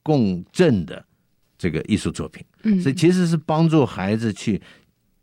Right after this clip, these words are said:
Speaker 1: 选择。
Speaker 2: 嗯。
Speaker 1: 也就是眼耳鼻舌身的一种感官感受的独特的自己的看法。
Speaker 2: 嗯。
Speaker 1: 我所以，呃，带着全家人，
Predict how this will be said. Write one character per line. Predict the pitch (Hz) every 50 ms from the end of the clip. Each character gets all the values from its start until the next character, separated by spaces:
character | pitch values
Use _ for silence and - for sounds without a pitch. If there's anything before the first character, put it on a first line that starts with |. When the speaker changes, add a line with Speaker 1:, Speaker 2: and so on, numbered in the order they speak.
| _ _
Speaker 1:
选 | _ - - - - 101 80 80
择。 | - - 76 73 76 - _ _ _
Speaker 2:
嗯。 | - 214 196 175 165 - 185 196 - _ _ _ _ _ _ _ _ _ -
Speaker 1:
也 | - 117 107
就 | 107 143 143
是 | 127 135 123
眼 | 117 110 117 131 156
耳 | 170 151 113
鼻 | 92 87 101 107 120
舌 | 113 - - 101 107 110
身 | - - 120 120
的 | 113 104
一 | 95 117 101
种 | - 95 90 87 -
感 | - - 85 78 80 80
官 | 127 131 139 139
感 | 127 - 104 73 67 71
受 | - - 131 110 98
的 | 85 87 78 - _
独 | - 95 90 92 104 117 139 139
特 | - - - - 160 143 110 95
的 | 80 78 71 67 - _ _ - _
自 | - - 143 120
己 | - - -
的 | - -
看 | - - 107 90
法。 | - - - - _ _ _ _ -
Speaker 2:
嗯。 | 208 185 170 180 196 - 196 - _ -
Speaker 1:
我 | - 95
所 | 90 - 120
以， | 127 131 110 92 - - - - - _ _
呃， | - 107 104 107 104
带 | 98 127 120
着 | 110
全 | 104 87 104 101
家 | 107 110 107
人， | 101 90 87 87 90